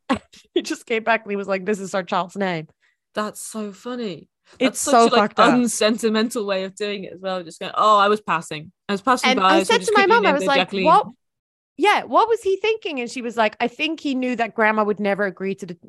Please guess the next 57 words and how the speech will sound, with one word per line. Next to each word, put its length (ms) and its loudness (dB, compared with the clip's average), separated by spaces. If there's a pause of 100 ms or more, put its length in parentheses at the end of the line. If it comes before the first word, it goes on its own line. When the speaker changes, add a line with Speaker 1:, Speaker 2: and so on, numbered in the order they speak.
(120)
Speaker 1:
to 140 -8
the 120 -4
name." 360 -2 (1700)
So 300 2
he 140 4
was 180 0
like, 180 2
"If 120 -2
I 120 4
just 200 -6
register 520 0
it." 180 -2 (420)
Speaker 2:
If 160 -8
you 240 4
went 280 0
through 280 0
the 100 -2
fucking 520 -2
hell 280 2
of 100 -2
childbirth 800 -8 (260)
Speaker 1:
<laughs> 200 -20
No, 80 -8 (100)
Speaker 2:
and, 80 -2
like, 200 0
the, 260 4
Speaker 1:
it's 100 -4
Speaker 2:
the 80 0
Speaker 1:
so 80 -6
Speaker 2:
one 360 4
Speaker 1:
fucked 140 -2
Speaker 2:
treat, 260 -4
Speaker 1:
up. 80 -4 (100)
Speaker 2:
like, 240 -8
uh, 100 2
obviously 360 -2
having 280 -4
a 60 -6
baby, 360 -4
but 180 -8
the, 60 -2
like, 200 -2
one 360 0
of 100 -4
the 80 -12
treats 480 -6 (100)
post 320 -4
having 260 -10
a 60 -14
baby 340 -10
is 120 -12
getting 240 -8
to 100 -12
name 300 -10
the 80 -14
baby, 340 -10
right? 260 -10